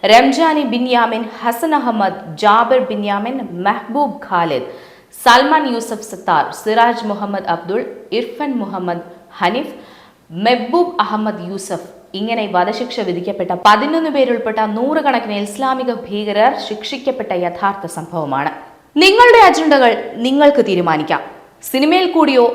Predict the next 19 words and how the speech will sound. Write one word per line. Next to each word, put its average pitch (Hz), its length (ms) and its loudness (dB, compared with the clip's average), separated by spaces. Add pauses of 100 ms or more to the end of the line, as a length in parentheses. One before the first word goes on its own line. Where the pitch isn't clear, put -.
(200)
എങ്ങനെ 311 360 2
വേണമെങ്കിലും 202 580 -2
സ്ഥാപിക്കാനും 208 680 0
ശ്രമിക്കാം. 156 340 -4 (160)
പക്ഷേ 202 340 0 (640)
നടന്ന 269 340 6 (120)
സംഭവങ്ങളെ 262 640 0 (180)
തെറ്റായി 294 580 0
കാണിച്ചുകൊണ്ടാകരുത്. 156 880 -4 (360)
അത് 175 120 -2 (180)
സമൂഹത്തിനോട് 226 720 -2
ചെയ്യുന്ന 185 280 -4 (600)
ഗുരുതരമായ 277 560 4 (120)
തെറ്റാകും. 143 440 -6 (380)
അങ്ങനെ 330 240 6
വരുമ്പോൾ 285 300 4 (300)
പ്രതികരണങ്ങൾ 240 720 0
ഉണ്ടാകും, 156 360 -2 (520)
ശക്തമായ 330 680 6